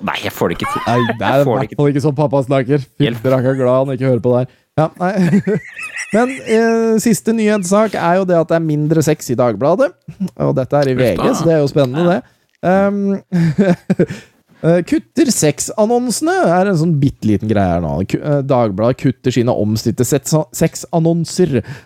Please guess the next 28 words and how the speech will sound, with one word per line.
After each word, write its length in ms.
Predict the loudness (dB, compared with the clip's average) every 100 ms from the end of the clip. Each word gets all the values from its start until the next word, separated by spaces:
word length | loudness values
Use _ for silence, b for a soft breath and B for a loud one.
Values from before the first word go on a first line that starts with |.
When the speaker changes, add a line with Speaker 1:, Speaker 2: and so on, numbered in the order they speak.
| B
Speaker 2:
Ansvarlig 400 | -4 0 0 2
Speaker 1:
Oi. 80 | 0
Speaker 2:
redaktør 560 | 0 -2 0 2 2 -2
Jon 440 | -6 -2 2 2 0
Olav 420 | 0 2 2 0 -4
Egeland 520 | -2 0 0 2 0
har, 300 | 0 2 0
eh, 380 | -2 0 0 2
besluttet 420 | 0 -2 -2 -4
å 80 | 0
fjerne 240 | 0 0
sexannonsene 640 | -2 0 0 2 0 0
i 80 | 0
Dagbladet 560 | 0 2 2 2 2 0
i 180 | -2 -2
sin 300 | 0 0 -2 -4
nåværende 500 | -4 -2 0 -2 0
form. 320 | 2 2 0 -2
Det 180 | -2 0
vil 160 | 0 -2
trolig 340 | 0 0 2
bety 160 | 2 0
et 80 | 0
inntektstap 840 | -2 0 0 -4 -4 -2 -2 0
på 80 | -2
f-, 240 | -4 -6 -18 -4
ti 300 | 2 4 2 B _
til 320 | -2 2 2